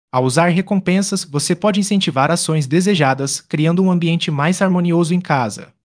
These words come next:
Quando você elogia ou oferece um petisco, a arara se sente feliz e motivada a repetir o comportamento. Aqui estão algumas maneiras que o adestramento positivo pode transformar o comportamento da sua arara.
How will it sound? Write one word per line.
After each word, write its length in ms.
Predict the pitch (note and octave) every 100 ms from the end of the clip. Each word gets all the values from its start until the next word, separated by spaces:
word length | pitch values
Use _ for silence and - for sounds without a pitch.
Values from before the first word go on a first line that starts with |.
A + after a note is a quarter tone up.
| _
Quando 200 | C#3+ D#3+
você 240 | F3 G3+
elogia 420 | G3+ G3 D3+ D#3+ D#3+
ou 120 | F#3+
oferece 420 | F#3+ F#3 F3 -
um 60 | F3+
petisco, 600 | F3+ - E3+ D#3+ - -
a 120 | - E3
arara 220 | E3 E3+
se 140 | -
sente 340 | F#3+ E3+ E3 G3
feliz 460 | G3 E3+ F3+ F3
e 60 | E3+
motivada 500 | F3 G3 F#3 E3+ D3+
a 20 |
repetir 400 | D3+ G3+ F#3+ G3+
o 60 | G3
comportamento. 840 | F#3 F#3 F#3+ E3 D#3 A#2 - - _ _ _
Aqui 220 | D3+ F3+
estão 280 | F#3 - F3+
algumas 360 | E3 F3 G3 D#3+
maneiras 480 | D3+ D3 F3 F#3
que 80 | -
o 60 | G#3
adestramento 640 | F#3 G3 G#3+ D#3+ D#3+ F#3
positivo 560 | - G#3 G3 G3 F#3 F#3
pode 320 | G3 G#3 G#3
transformar 580 | G#3+ G3 - F3+ D#3 E3+
o 60 |
comportamento 760 | E3+ G3+ G3+ G3+ G3+ D#3+ E3+ F3
da 140 | E3
sua 240 | D#3 G3+ G3+
arara. 340 | D#3+ A#2+ G2+